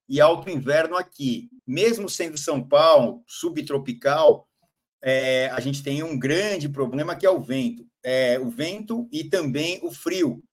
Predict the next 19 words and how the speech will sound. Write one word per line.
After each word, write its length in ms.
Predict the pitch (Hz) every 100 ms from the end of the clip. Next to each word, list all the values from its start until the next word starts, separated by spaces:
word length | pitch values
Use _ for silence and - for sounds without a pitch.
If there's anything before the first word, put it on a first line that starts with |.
| _ _ _
Mas 260 | 151 180 151
esses 320 | 240 226 143
dois 400 | - 180 175 127
aí, 480 | 131 190 165 - - _
beleza, 600 | 180 170 170 151 107 98 _ _ - - _
dá 180 | 147
pra 160 | 160 160
gente 200 | 151 -
se 80 | 160
virar. 440 | 160 127 120 101 - _ _ _ _
O 140 | 180
problema 460 | - 196 139 170 185
é 20 |
se 180 | 170 -
chover 540 | - 202 151 - 165
junto. 380 | 135 123 120 120 -
Então, 180 | - 165
imaginem 640 | 165 160 139 151 160 151
aí, 400 | 135 131 120 117